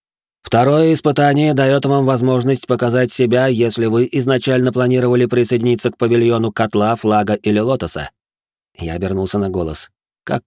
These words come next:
Селим оказался за нашей спиной? Ведь никого не было. Тайный ход?" Он повёл рукой, указывая на столы вдоль стен, которые я уже заметил.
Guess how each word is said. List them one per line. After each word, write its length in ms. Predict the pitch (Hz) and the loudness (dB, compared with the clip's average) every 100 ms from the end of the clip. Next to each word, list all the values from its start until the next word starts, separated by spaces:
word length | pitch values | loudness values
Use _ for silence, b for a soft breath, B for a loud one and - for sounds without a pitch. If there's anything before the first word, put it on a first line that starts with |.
| - | -10
Селим 340 | - 98 101 | -4 -2 0
оказался 440 | 90 104 107 101 95 | -2 -2 -2 -4 -4
за 60 | 95 | -2
нашей 240 | 98 107 | -2 -4
спиной? 400 | - 127 85 - _ _ _ _ - | -4 -2 -4 -6 _ _ _ _ -4
Ведь 260 | 98 92 | -4 -2
никого 340 | 104 101 104 120 | -4 -2 -2 0
не 160 | 127 | 0
было. 280 | 113 82 71 - _ - | -2 -4 -8 -14 _ -8
Тайный 280 | 82 80 80 | -4 -4 -6
ход?" 300 | - 131 - _ _ _ _ _ | -4 -6 -8 _ _ _ _ _
Он 140 | 147 147 | -4 0
повёл 280 | 143 143 135 | 0 2 2
рукой, 320 | 131 151 135 | 0 0 0
указывая 520 | 110 117 107 107 104 | 0 -2 -2 0 0
на 100 | 104 | 0
столы 320 | 98 104 113 | -2 -2 -2
вдоль 220 | 98 101 | -2 -4
стен, 320 | 98 - 117 92 | -6 -4 -4 -4
которые 520 | - 85 90 90 87 | -8 -8 -4 -2 -2
я 140 | 90 | -2
уже 160 | 85 90 | -4 -6
заметил. 480 | 90 90 78 67 | -4 -6 -6 -12